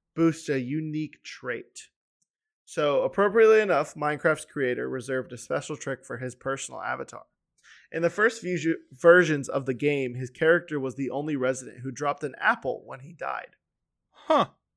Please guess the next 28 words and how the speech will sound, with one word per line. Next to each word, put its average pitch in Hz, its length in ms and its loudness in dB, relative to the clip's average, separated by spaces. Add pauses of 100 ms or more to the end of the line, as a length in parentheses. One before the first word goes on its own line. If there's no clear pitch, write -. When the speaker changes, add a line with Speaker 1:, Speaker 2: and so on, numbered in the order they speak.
(500)
Speaker 1:
Imagine 202 280 2
if 170 80 0
you 165 60 -4
dropped 139 260 0
an 120 80 -8
apple 117 340 -6
when 120 160 -10
you 120 80 -12
died. 117 400 -8
It's - 180 -8
just - 180 -10
infinite 139 380 -8
food 160 280 -6
at - 120 -14
that 139 200 -8
point. - 280 -16 (220)
Speaker 2:
So - 280 2
if 202 120 -2
you 190 120 -4
killed 220 420 2
Notch, 196 440 -2
you 160 100 -8
get 170 200 0
an 160 80 -10
apple. 151 460 -6 (800)
Speaker 1:
So 131 340 -4
Notch 143 320 0
apple. 143 540 0